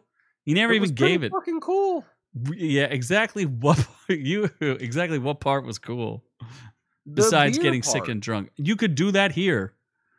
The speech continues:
Speaker 1: and not
Speaker 2: Uh,
Speaker 1: get
Speaker 2: nah, it's a
Speaker 1: covid.
Speaker 2: different environment.
Speaker 1: Uh-huh. And not hang out with a bunch of seventy-year-old men. Yeah, that sounds great.
Speaker 2: I like hanging out with the seventy-year-old men. They were nice.
Speaker 1: Yeah, 'cause they, you didn't know what they were saying. They kept saying to you, like,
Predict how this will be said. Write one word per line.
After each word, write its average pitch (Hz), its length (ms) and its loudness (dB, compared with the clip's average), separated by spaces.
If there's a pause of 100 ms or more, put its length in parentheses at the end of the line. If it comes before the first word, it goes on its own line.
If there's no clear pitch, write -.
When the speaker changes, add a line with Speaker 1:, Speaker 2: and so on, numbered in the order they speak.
(460)
Speaker 1:
and 165 320 4
not 175 200 6
Speaker 2:
Uh, - 20 -4
Speaker 1:
get 185 160 0
Speaker 2:
nah, - 40 -8
it's - 80 -6
a 180 40 4 (240)
Speaker 1:
covid. 123 60 0
Speaker 2:
different 117 240 -8
environment. 98 560 -10 (160)
Speaker 1:
Uh-huh. 110 340 0
And 147 180 -2
not 151 220 2
hang 160 220 0
out 170 100 2
with 143 140 -2
a - 20 -4
bunch 139 220 -2
of 127 60 -2
seventy-year-old 147 600 0
men. 156 320 -4
Yeah, 269 280 0
that 202 160 -6
sounds 202 300 -2
great. 180 640 -4
Speaker 2:
I 294 120 -2
like 392 240 -2 (100)
hanging 143 160 -4
out 127 180 0
with 117 100 -10
the 117 60 -14
seventy-year-old 101 520 -8
men. 90 120 -12
They 127 80 -10
were 180 100 -10
nice. - 500 -12
Speaker 1:
Yeah, 247 340 -2
'cause 160 280 0
they, 156 80 2
you 185 120 2
didn't 220 160 0
know 220 120 2
what 214 100 0
they 208 100 2
were 185 80 4
saying. 220 480 2
They 131 80 2
kept 175 240 0
saying 214 340 0
to - 120 -2
you, 190 180 4
like, 165 420 4